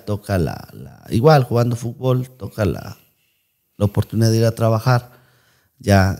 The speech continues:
mi, siempre mi padre, un consejo que lo tengo y lo sigo haciendo ahora con mis hijas, es de que un oficio y estudio,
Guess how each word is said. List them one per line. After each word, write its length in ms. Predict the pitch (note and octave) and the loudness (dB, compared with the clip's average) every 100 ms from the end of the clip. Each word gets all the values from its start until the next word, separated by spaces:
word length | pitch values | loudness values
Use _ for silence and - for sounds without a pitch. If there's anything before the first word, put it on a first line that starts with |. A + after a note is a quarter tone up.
| - _ | -12 _
mi, 260 | A#2 A2+ G2 | -8 -2 2
siempre 360 | C3 B2 B2+ | 4 4 4
mi 120 | A#2+ | 0
padre, 360 | A2 A2 A2+ A#2+ | 0 2 2 2
un 100 | A#2+ | -2
consejo 500 | A#2 A2+ A2 A#2 A#2 | -2 -2 2 2 0
que 120 | - | -2
lo 100 | G2 | -4
tengo 420 | F#2 A#2 A2 G#2+ G2+ | -2 0 0 0 -4
y 40 | |
lo 140 | G2 G2 | -4 -4
sigo 420 | - A#2 A2+ G2 | -2 0 0 0
haciendo 360 | F#2+ - G#2+ | -2 -2 -2
ahora 160 | G#2+ G#2+ | -2 -2
con 180 | - G2+ | -4 -10
mis 160 | G2 | -6
hijas, 380 | B2 A#2 A#2+ - - _ _ _ _ | -2 2 0 -2 -12 _ _ _ _
es 220 | - A2+ | 2 2
de 100 | - | 2
que 560 | G2 - C#2+ A#1+ - - _ _ | -4 -6 -6 -8 -12 -20 _ _
un 200 | A#2 B2+ | -10 -4
oficio 500 | A#2 C3 - G3+ - _ _ _ _ _ _ | -4 -4 -4 -4 -4 _ _ _ _ _ _
y 100 | A2 | -2
estudio, 480 | G#2 - A2+ - | -2 0 -8 -8